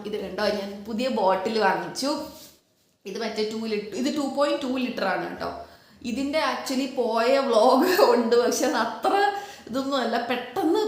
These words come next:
പ്ലാൻ ചെയ്തിട്ട് പോയ വഴിക്ക് എടുത്ത, പോകാൻ ഇറങ്ങിയപ്പോൾ എടുത്തതായതുകൊണ്ട് ഒരു തട്ടിക്കൂട്ട് വ്ലോഗാണ്. പക്ഷെ ഞാനത്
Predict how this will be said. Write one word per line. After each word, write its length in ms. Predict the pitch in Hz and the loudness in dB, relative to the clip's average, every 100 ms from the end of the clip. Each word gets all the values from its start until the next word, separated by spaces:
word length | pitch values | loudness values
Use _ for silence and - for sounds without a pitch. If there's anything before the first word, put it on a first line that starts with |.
| 262 | 2
പ്ലാൻ 220 | 233 240 254 | 2 4 4
ചെയ്തിട്ട് 380 | 247 240 - 240 247 247 - 202 | 2 2 0 6 8 8 4 -4
പോയ 160 | 214 214 233 | 4 4 4
വഴിക്ക് 280 | 208 208 220 | 2 0 0
എടുത്ത, 200 | 208 202 190 - 190 | -4 -4 -8 -10 -8
പോകാൻ 240 | 226 214 233 208 | 2 2 2 0
ഇറങ്ങിയപ്പോൾ 360 | 196 214 220 208 | -2 -4 -4 -6
എടുത്തതായതുകൊണ്ട് 580 | 196 220 202 196 196 214 | -4 -2 0 0 -2 -4
ഒരു 80 | 208 202 | -4 -6
തട്ടിക്കൂട്ട് 520 | - 220 247 254 269 | -4 -8 -6 -4 -2
വ്ലോഗാണ്. 420 | 247 202 196 190 202 | 0 0 0 -2 -4
പക്ഷെ 200 | 196 196 208 | -6 -6 -4
ഞാനത് 260 | 214 214 | -2 0